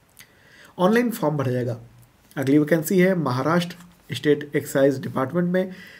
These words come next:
सेवन हंड्रेड सेवनटीन यानी सात सौ सत्रह पद हैं पियून, स्टेनोग्राफर, स्टेनोटाइपिस्ट,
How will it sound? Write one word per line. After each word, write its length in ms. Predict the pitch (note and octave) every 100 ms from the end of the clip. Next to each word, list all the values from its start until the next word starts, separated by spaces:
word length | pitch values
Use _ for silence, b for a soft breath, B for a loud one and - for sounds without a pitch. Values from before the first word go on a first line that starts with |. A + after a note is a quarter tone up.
| B
सेवन 340 | - A3+ A3+ G#3
हंड्रेड 320 | F#3+ G3 G3
सेवनटीन 540 | - C#3+ C3+ D#3 F#3 F#3
यानी 240 | B2+ B2+
सात 260 | B2 C#3+ C#3
सौ 100 | C#3+
सत्रह 340 | C#3 C3+ C#3
पद 280 | C#3 C#3 C#3+
हैं 200 | D#3 D#3
पियून, 380 | C#3 C3 D#3 F#3 B B B C#3
स्टेनोग्राफर, 840 | B2 D3 C3+ C3+ C3+ C#3+ C#3+ - - -
स्टेनोटाइपिस्ट, 1000 | - C#3+ C#3 C#3 C3 - D3+ D#3 D3+